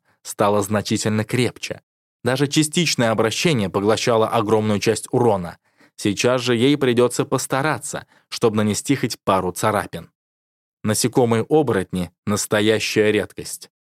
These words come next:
Обычно все, кто больше ладони, проживали на втором материке. Там их слеза диктовала им специфические правила убийства.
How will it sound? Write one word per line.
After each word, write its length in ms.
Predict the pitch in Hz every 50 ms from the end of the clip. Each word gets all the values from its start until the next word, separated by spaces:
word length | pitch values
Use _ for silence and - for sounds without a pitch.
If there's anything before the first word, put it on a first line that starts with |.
| _
Обычно 460 | - 113 127 160 190 180 - - 170 151
все, 200 | 151 - 165 156
кто 180 | 160 - 156
больше 320 | 143 143 151 147 - - 131
ладони, 400 | 127 123 120 151 175 175 165 151
проживали 520 | 143 127 113 107 110 113 123 131 131 127
на 120 | 127 123
втором 300 | - - 117 110 113 113
материке. 640 | 113 113 110 - 123 123 131 135 - 139 110 90 - _ _ _ _ _ _ _ _ -
Там 240 | 165 170 175 175
их 100 | 165 151
слеза 340 | - - 127 123 110 139 139
диктовала 520 | 127 117 107 - 113 110 107 120 123 123 120
им 120 | 117 110
специфические 800 | - - - 123 - - 113 - 123 110 - 110 - - 117 104
правила 400 | - 101 101 101 101 104 101 107
убийства. 640 | 113 117 107 110 95 95 - - - - - -